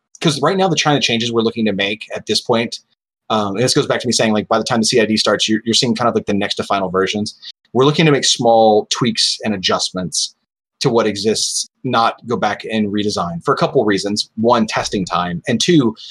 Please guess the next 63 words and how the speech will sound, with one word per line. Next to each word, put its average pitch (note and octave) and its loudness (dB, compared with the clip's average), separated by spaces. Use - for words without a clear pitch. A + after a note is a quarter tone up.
it C3+ 2
has G3 2
really A3+ 6
negative C#3 2
impact B2 -2
on G#2+ -4
people's, G#2 0
uh, G2 0
kind B2+ 0
of C3+ 0
enjoyment A2 0
of F#2+ -6
the F#2+ -8
process. G#2+ -2
When G2+ -2
we G#2 0
had G#2+ -2
the A2+ -2
C A2 0
I G2 2
Ds, G2 -2
when D3 4
we D#3 4
had G#3+ 2
the G#3 2
C G3+ 4
I E3 6
Ds C#3+ 2
where A#2 -4
things A#2+ -2
didn't A2 0
swing A2 -2
wildly, A2 0
people A2+ 0
enjoyed A2 2
them F#2+ -2
more. F2 -4
And A#2 0
when B2 2
it - 4
was, A#2 2
like, B2+ 0
kind C3+ 0
of A2 0
a G#2+ 4
roller G#2+ 4
coaster A#2+ 0
week G#2+ -2
one A2 0
to G#2+ -2
week A2 -2
two A2+ 0
to A2 2
week G#2 0
three, G#2 -2
that A#2+ 2
definitely C#3 0
creates B2+ 0
a A#2 0
lot A2 2
of, G2 -6
like, G2 -4
hostility, F#2+ -2